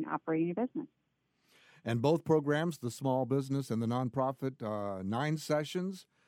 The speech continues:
Speaker 2: Tell us about the sessions and when they start and when they finish.
Speaker 1: All right, thank you. Uh, we start, uh, this application period is for the program that starts in January. We typically start,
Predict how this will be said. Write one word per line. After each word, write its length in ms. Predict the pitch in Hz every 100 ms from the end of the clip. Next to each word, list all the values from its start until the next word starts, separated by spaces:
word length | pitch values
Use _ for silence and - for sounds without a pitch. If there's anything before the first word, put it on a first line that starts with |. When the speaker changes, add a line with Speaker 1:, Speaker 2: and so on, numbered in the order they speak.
| _
Speaker 2:
Tell 160 | - 156
us 160 | 147
about 280 | 143 131 139
the 60 | 117
sessions 540 | - 131 123 143 139
and 160 | 117 110
when 140 | 120
they 120 | 135 127
start 420 | - 131 139 -
and 480 | 110 104 101 98 95
when 120 | 110
they 100 | 131
finish. 320 | 139 175 220 - _ _ _ _ _ _ _ _ _ _ _ _ _ _ _ _
Speaker 1:
All 80 | 277 453 453
right, 140 | 508 233
thank 200 | 254 466 -
you. 240 | 226 - - - - - - -
Uh, 220 | 208 196 -
we 500 | 208 233 254 285 311 -
start, 360 | 262 247 285 -
uh, 360 | 202 190 185 180
this 160 | 208 262
application 540 | 240 233 233 220 220
period 400 | 214 196 202 202
is 120 | - 185
for 140 | - 190
the 40 |
program 360 | 196 185 190 190
that 120 | - -
starts 240 | 175 180 -
in 220 | 185 175
January. 720 | 175 165 170 175 180 202 269 - - - - -
We 120 | 202
typically 520 | - 214 208 214 208
start, 340 | - 190 190